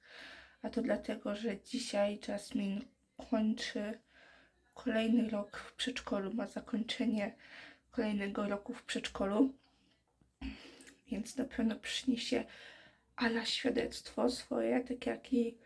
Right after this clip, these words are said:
mm, w zeszłym roku. Także zapowiada się ciekawie, ciekawy dzień, a, bo po powrocie z przedszkola będę robić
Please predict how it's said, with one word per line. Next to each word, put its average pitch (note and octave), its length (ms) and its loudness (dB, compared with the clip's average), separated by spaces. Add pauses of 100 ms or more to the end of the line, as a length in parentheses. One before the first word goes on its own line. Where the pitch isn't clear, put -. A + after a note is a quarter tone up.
(800)
mm, G3+ 340 4
w G3 40 -4
zeszłym A3 400 2
roku. - 340 4 (2250)
Także A#3 600 4 (880)
zapowiada F4 400 6
się D4 180 4
ciekawie, C4+ 600 4 (800)
ciekawy B3+ 440 6
dzień, A#3+ 420 8 (800)
a, G#3 340 4
bo C#4 200 6
po E4 140 4
powrocie A#3+ 760 8
z - 160 -8
przedszkola A#3 560 0
będę A#3+ 320 2
robić G#3+ 560 -4